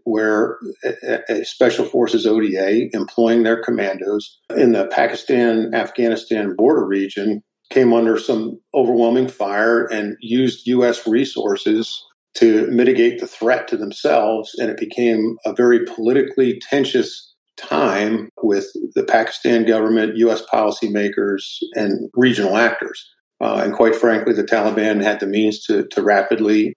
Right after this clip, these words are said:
not truthfully, exploit that situation to limit what the U S forces would be doing, uh, very shortly after that. And, you know, when you look back at that time frame,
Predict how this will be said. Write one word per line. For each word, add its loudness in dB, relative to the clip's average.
not -2
truthfully, 0
exploit 0
that 0
situation 0
to 0
limit 2
what 0
the -4
U 4
S 0
forces -4
would -4
be -6
doing, 0
uh, -6
very 2
shortly 0
after 0
that. -2
And, -4
you -4
know, -2
when 2
you 4
look 4
back 2
at 0
that 0
time 0
frame, -4